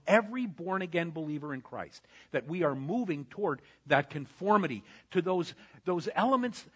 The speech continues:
that are described to us, uh, as the fruit of the Spirit, that were manifested perfectly in the person of Christ. And each one of us is, by the grace of God, moving in that direction. But then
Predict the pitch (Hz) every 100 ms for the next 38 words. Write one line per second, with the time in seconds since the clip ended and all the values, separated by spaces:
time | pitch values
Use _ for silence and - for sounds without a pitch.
0 | _ 208 202 185 170 - 214 233 240 175
1 | 202 196 196 - - - _ _ _ 135
2 | 135 135 147 147 - 165 156 147 - -
3 | 233 214 165 160 - - 170 147 90 -
4 | _ _ _ _ _ _ _ - 170 165
5 | 147 143 - 135 180 247 233 - 190 -
6 | 180 143 - - 226 240 - - 120 101
7 | 85 _ - 151 143 131 - 160 - 156
8 | 120 - 139 110 - - - 151 147 -
9 | 302 311 226 262 202 151 113 - _ -
10 | 147 131 - _ _ _ _ 139 131 123
11 | 113 127 180 190 165 139 127 113 113 123
12 | 139 156 139 135 127 117 - 113 110 95
13 | - 101 - _ _ _ - - 190 285
14 | 226 175